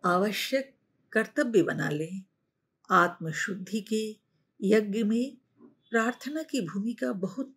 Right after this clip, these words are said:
बड़ी है। आप अपने को इसमें जितना अधिक लगाएंगे, आप अपने दैनिक जीवन में निर्भयता का उतना ही अधिक अनुभव करेंगे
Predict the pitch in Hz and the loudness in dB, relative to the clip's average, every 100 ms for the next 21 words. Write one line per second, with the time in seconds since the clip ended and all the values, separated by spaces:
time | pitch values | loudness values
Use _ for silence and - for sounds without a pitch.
0 | - 170 170 220 - 156 - _ _ _ | -6 -2 0 -2 -6 -12 -14 _ _ _
1 | _ _ _ _ - 180 170 170 - - | _ _ _ _ -2 0 0 -4 -10 -6
2 | 185 196 196 190 170 170 220 _ _ _ | -4 0 0 0 0 -2 -2 _ _ _
3 | _ - 247 - 285 208 196 202 262 285 | _ -4 -2 -2 -4 -2 -4 -2 -2 -2
4 | - 175 185 247 185 165 151 156 226 208 | -2 -4 -2 -6 0 2 4 4 2 0
5 | 165 160 185 - _ _ _ _ 185 180 | 0 -2 -4 -14 _ _ _ _ 2 2
6 | 190 - - 202 - 185 185 160 180 208 | 0 -8 -6 -6 -2 -2 0 0 2 2
7 | 269 220 160 190 170 156 156 156 180 _ | 0 -4 -4 0 0 0 -4 -6 -10 _
8 | _ _ _ _ 202 220 220 180 220 233 | _ _ _ _ 2 4 4 4 -2 0
9 | 294 285 277 277 285 311 _ _ _ - | 0 0 -2 -4 -6 -18 _ _ _ -4
10 | - 285 285 247 330 - 185 165 214 - | 0 0 2 6 6 8 4 0 -6 -10
11 | _ _ _ _ _ - 202 220 233 247 | _ _ _ _ _ 0 2 2 0 0
12 | 156 147 156 - 165 | 2 0 0 -4 -8